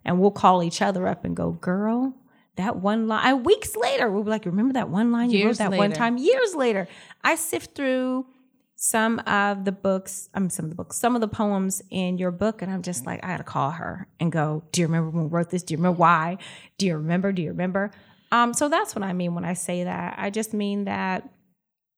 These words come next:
Speaker 1: I could sit in a room full of poets and collect energy and ideas, and we could go back and forth. We used to do it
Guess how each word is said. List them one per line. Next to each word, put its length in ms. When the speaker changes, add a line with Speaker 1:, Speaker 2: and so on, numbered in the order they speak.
Speaker 1:
I 120
could 180
sit 280
in 160
a 60
room 280
full 200
of 100
poets 640
and 160
collect 420
energy 400
and 160
ideas, 580
and 120
we 100
could 140
go 180
back 300
and 120
forth. 340
We 100
used 160
to 80
do 220
it 140